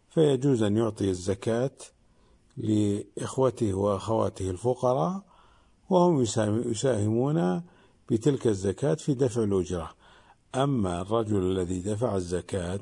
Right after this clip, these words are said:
أو المرأة التي دفعت الزكاة لإخوتها وأخواتها، فإنه يسدد الآجار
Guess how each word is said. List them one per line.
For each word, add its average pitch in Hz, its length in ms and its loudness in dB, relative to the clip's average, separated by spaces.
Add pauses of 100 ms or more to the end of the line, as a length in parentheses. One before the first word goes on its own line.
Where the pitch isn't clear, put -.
(120)
أو 107 240 -2
المرأة 92 500 -4 (420)
التي 98 320 -4
دفعت 101 440 -2
الزكاة 95 560 -4 (100)
لإخوتها 95 720 -4
وأخواتها، 104 920 -6 (1300)
فإنه 101 840 0
يسدد 113 440 -2
الآجار 107 680 -2